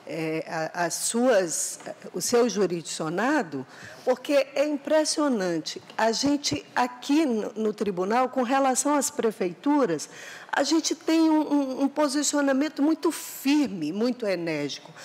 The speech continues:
mas com relação ao governo eu não vejo tanto essas coisas assim. É, é, porque esses fundos, veja,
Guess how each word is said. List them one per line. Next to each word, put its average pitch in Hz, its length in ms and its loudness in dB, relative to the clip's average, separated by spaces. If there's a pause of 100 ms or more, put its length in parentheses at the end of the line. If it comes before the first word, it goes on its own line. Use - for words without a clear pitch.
(180)
mas 294 180 0
com 330 140 2
relação 294 520 2
ao 294 60 2
governo 285 460 0
eu 311 60 0
não 302 140 2
vejo 302 360 -2
tanto 277 420 -2 (380)
essas 247 460 0
coisas 240 420 0
assim. 214 400 -2 (460)
É, 240 320 4 (180)
é, 233 320 4 (180)
porque 320 460 0
esses 311 480 2
fundos, 285 520 0
veja, 302 320 2